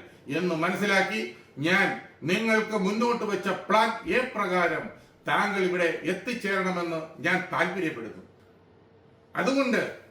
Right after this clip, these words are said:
മെസ്സി നിങ്ങൾ വരും എന്നെനിക്ക് ഉറപ്പാണ്. പ്ലാൻ ബിയും ഞങ്ങൾ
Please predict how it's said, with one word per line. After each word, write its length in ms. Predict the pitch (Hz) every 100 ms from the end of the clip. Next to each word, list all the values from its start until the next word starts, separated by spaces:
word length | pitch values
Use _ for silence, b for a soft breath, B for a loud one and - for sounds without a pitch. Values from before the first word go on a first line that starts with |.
| - -
മെസ്സി 540 | 147 151 233 151 - - 143
നിങ്ങൾ 300 | 190 208 185 175
വരും 280 | 185 208 202 180
എന്നെനിക്ക് 300 | 180 180 170
ഉറപ്പാണ്. 560 | 156 165 165 160 127 110 - - -
പ്ലാൻ 360 | 175 190 233 233
ബിയും 500 | 190 220 226 185 180 -
ഞങ്ങൾ 280 | 175 190